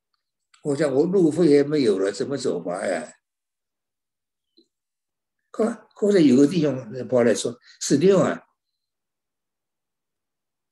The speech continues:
下面的信，放信的地方，有封给你的信啊。”“啊，给我的信。”我拿来我看看吧。我说，“盼望里头是钱。”果然，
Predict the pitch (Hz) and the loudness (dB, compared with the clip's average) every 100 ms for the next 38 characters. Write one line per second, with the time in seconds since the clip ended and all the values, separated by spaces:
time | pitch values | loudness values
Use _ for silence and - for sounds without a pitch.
0 | - - _ - 233 202 180 147 131 - | -20 -20 _ -4 0 2 4 4 2 2
1 | 226 151 151 - - - - _ _ _ | 0 0 -4 -12 -12 -12 -16 _ _ _
2 | _ _ - 165 147 - 226 165 123 113 | _ _ -2 -2 0 2 2 2 2 0
3 | 104 82 _ _ _ _ 143 156 170 - | -2 -10 _ _ _ _ 0 2 2 4
4 | 214 - 98 117 - 143 120 117 _ _ | 4 0 -4 -4 -2 -2 -4 -8 _ _
5 | _ _ _ _ _ _ _ _ _ _ | _ _ _ _ _ _ _ _ _ _
6 | _ _ 139 120 - 156 131 107 101 117 | _ _ -12 -12 -2 2 2 2 -2 -4
7 | - 135 - _ _ _ _ - 135 123 | -4 -6 -8 _ _ _ _ -8 -4 -2
8 | 123 127 117 107 131 107 117 92 87 _ | -2 -2 -2 -4 -6 -10 -10 -12 -16 _
9 | _ _ _ _ _ _ _ _ _ - | _ _ _ _ _ _ _ _ _ -4
10 | 147 147 156 - 170 147 135 117 123 117 | 0 2 0 0 -2 -2 -2 -2 -2 -2
11 | 110 107 - 98 85 _ _ _ 180 160 | -4 -6 -8 -8 -8 _ _ _ 0 4
12 | 165 196 226 214 | 4 2 0 -8